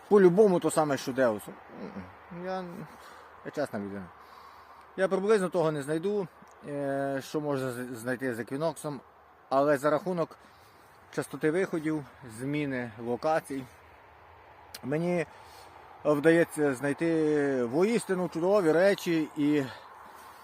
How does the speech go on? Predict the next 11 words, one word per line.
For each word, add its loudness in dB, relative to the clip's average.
є 0
кілька 0
речей, 0
які -2
мені -4
просто -4
не -4
даються. -4
Це -10
золота -4
монета, -6